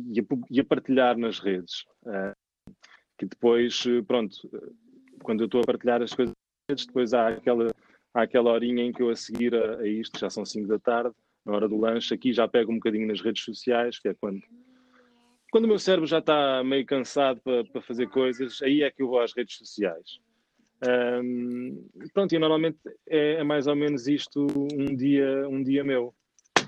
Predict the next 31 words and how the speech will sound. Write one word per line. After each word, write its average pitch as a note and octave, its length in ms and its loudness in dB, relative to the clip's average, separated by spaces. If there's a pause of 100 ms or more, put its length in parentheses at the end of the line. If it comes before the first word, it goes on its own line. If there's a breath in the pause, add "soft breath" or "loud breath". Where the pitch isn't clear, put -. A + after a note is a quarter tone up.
(240)
Assim B2+ 220 0
eu B2+ 120 2
consigo C3 320 -4 (520)
todos B2+ 200 0
os B2 140 -4
dias C#3+ 460 2 (640 soft breath)
trabalhar C#3+ 380 4
a C#3+ 40 2
minha D3 160 0
música, E3+ 760 -2 (400)
trabalhar C3+ 600 2
o A#2 140 -2
YouTube, B2 520 0 (120)
que - 240 -2
é, A2 280 -4 (480)
que - 140 -2
eu A2+ 40 2
espero A#2 360 2
que - 120 -4
um A#2 80 0
dia A#2+ 220 0
seja A#2 320 0
o A2 40 0
meu A2 120 0
ganha-pão G#2+ 420 0
principal, C3 680 -2 (640)
e A#2+ 80 -2
pronto, B2 360 0
e G2 40 -2
depois F#2+ 220 -2
eventualmente G#2 520 0